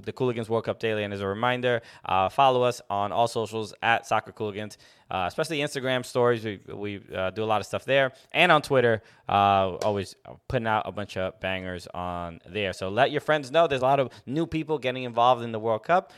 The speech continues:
And they, maybe they wanna learn a little more. Maybe they wanna laugh a little bit throughout this, the, throughout the tournament. This is the podcast for them. So make sure, uh, you let them know about the Cooligans. Um,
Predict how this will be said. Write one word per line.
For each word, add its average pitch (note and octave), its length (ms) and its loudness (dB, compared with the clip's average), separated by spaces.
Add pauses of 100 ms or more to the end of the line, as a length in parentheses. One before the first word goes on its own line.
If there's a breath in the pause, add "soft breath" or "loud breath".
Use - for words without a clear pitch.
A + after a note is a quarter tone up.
(140)
And G2 140 -8
they, G2 80 -8
maybe G2+ 240 -10
they G#2 80 -4
wanna G2 420 -4 (160 soft breath)
learn E3+ 240 8
a E3 60 0
little E3 220 6
more. D#3+ 380 4 (140)
Maybe A2+ 140 -2
they G#2 80 -2
wanna F#2 240 -4
laugh C3 320 2
a C#3+ 40 -4
little C3 260 0
bit C3 240 -8
throughout G2 240 -6
this, F2+ 200 -12 (180)
the, F2+ 260 -4
throughout F#2+ 200 2
the D2+ 80 -10
tournament. A#2 440 -4 (380 soft breath)
This A2+ 200 -6
is G#2 100 -12
the G#2 80 -8
podcast G2 520 -2
for F#2+ 100 -8
them. F#2 160 -6
So F#2+ 100 -14
make F#2 200 -10
sure, G2 460 -2
uh, F2+ 240 -4
you F2+ 160 -12
let F2+ 280 -8
them F#2+ 260 -6 (260 soft breath)
know C3+ 520 10
about F#2+ 340 -2
the A2+ 60 -12
Cooligans. F#2 720 -8
Um, F2+ 320 -8